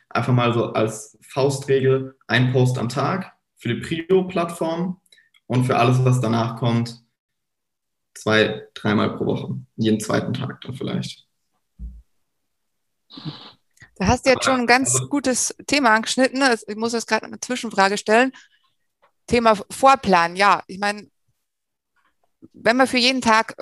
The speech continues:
Speaker 2: Content produziert, sitzt, setzt man sich ja trotzdem nicht jeden Tag hin und lädt das Ganze auf die verschiedenen Plattformen hoch. Welche Tools könntest du uns denn empfehlen dafür?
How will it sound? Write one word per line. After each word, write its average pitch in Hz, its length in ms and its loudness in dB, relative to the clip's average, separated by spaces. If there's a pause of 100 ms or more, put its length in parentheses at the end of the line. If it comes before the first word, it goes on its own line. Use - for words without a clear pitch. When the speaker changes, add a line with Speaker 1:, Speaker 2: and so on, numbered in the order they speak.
(160)
Speaker 2:
Content 220 440 -4
produziert, 202 540 -4
sitzt, - 320 -6
setzt - 260 -2
man 220 120 -8
sich 214 160 -4
ja 214 80 4
trotzdem 226 440 -4
nicht 208 160 -4
jeden 214 220 0
Tag 196 260 2
hin 247 220 6
und 202 180 -8
lädt 202 220 2
das 190 160 -4
Ganze 196 340 0
auf 185 120 -2
die 190 100 -6
verschiedenen 190 440 -4
Plattformen 185 600 0
hoch. 233 240 0 (680)
Welche 214 320 4
Tools - 560 0 (320)
könntest 220 480 0
du 196 60 -10
uns 196 220 -8
denn 180 120 -4
empfehlen 170 520 -4
dafür? 160 320 -10